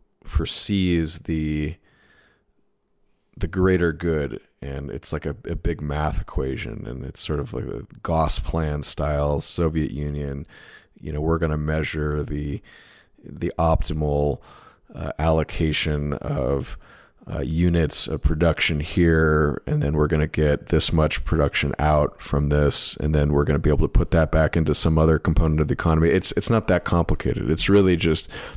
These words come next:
there's various interests that have a particular case to be made, and frankly, a lot of this stuff is developed based on the backs of, uh,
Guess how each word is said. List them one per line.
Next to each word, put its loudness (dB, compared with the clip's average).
there's 4
various 4
interests 2
that 2
have 0
a 2
particular 2
case 0
to -6
be -2
made, 0
and 0
frankly, 2
a 6
lot 4
of 2
this 2
stuff -2
is -6
developed 0
based 0
on -2
the -4
backs -2
of, -6
uh, -2